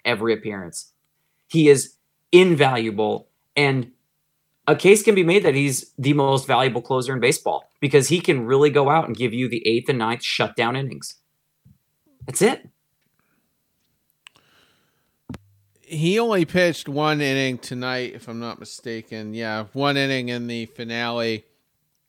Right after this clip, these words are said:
Speaker 2: And when he got activated on July fifteenth, my birthday, by the way, um, he's only pitched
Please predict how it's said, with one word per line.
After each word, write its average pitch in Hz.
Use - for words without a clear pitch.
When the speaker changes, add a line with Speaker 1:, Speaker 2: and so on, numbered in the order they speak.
Speaker 2:
And 123
when 131
he 175
got 214
activated 139
on 123
July 120
fifteenth, 113
my 113
birthday, 104
by 92
the 92
way, 95
um, 113
he's 147
only 185
pitched -